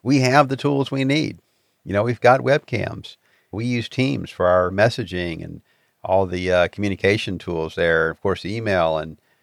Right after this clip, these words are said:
if we ever really wanted to, we can make a phone call, but usually it's just a Teams meeting or something of that nature. So the remote workforce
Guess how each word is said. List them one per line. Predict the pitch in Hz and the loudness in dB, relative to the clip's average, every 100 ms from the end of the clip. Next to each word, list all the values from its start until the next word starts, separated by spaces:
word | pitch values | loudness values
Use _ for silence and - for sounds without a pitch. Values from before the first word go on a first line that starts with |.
| _ _ | _ _
if | 92 - | -14 -8
we | 87 85 | -4 2
ever | 101 92 85 78 92 | 4 4 -2 -6 2
really | 117 160 | 6 6
wanted | 95 95 92 | 4 2 0
to, | 113 | -4
we | |
can | 98 | -4
make | 90 | -4
a | 80 | 0
phone | - 139 139 | 4 6 6
call, | 85 85 98 | 4 4 4
but | 95 92 | 0 -2
usually | 104 98 95 | -4 -4 -4
it's | 95 - | -6 -8
just | - 87 - | -10 -10 -8
a | 92 | -10
Teams | - 95 87 - | -4 -2 -4 -4
meeting | 90 85 87 82 | -4 -2 -4 -4
or | 80 76 | -6 -8
something | - 92 85 85 | -8 -8 -6 -8
of | 82 | -6
that | 98 101 | 0 0
nature. | 82 65 - - - _ _ _ _ _ _ _ _ - | 0 -8 -10 -14 -14 _ _ _ _ _ _ _ _ 4
So | 156 | 8
the | 139 | 10
remote | 135 135 156 - | 8 10 8 8
workforce | 135 175 - 95 90 90 - | 4 4 4 6 6 4 -4